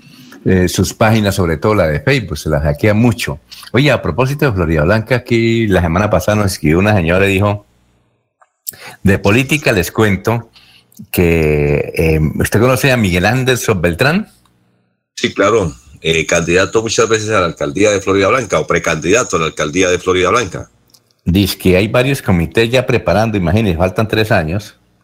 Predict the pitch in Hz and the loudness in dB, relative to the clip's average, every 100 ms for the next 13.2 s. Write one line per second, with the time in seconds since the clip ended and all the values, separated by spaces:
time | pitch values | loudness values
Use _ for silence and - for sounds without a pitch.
0 | _ _ _ - 139 147 - 151 - 156 | _ _ _ -4 0 0 0 -2 0 -2
1 | 151 165 147 82 67 92 101 110 - 98 | 0 0 0 -2 -4 -6 -2 -2 -2 0
2 | 85 98 95 65 - - - - - _ | 0 0 -2 -6 -10 -20 -18 -16 -18 _
3 | 85 78 73 - - - 98 95 113 110 | 0 0 -2 -10 -20 -2 -2 0 0 0
4 | 98 95 107 - 107 101 101 - 78 71 | 0 0 0 2 0 0 -2 0 0 -2
5 | - 71 80 95 98 107 90 - 76 87 | -6 -4 0 2 2 2 0 0 -2 0
6 | 101 101 87 92 104 95 82 76 73 - | 0 0 0 0 0 0 0 0 -2 -2
7 | 78 98 98 98 - - - 104 95 107 | 0 2 2 0 -10 -20 -2 0 2 2
8 | 143 131 143 131 139 131 131 110 87 98 | 0 0 0 0 -2 0 0 0 2 2
9 | 123 127 107 85 76 76 117 120 73 - | 2 0 0 -2 -2 -2 0 0 -4 -8
10 | - _ _ 92 85 82 78 76 - - | -20 _ _ 0 2 2 -2 -4 -8 -2
11 | 110 117 - 90 92 - 120 117 113 110 | -2 0 -2 0 0 0 0 0 0 0
12 | 101 82 80 78 73 110 113 113 92 78 | 0 0 0 -2 -2 -2 0 2 2 0
13 | 67 | -2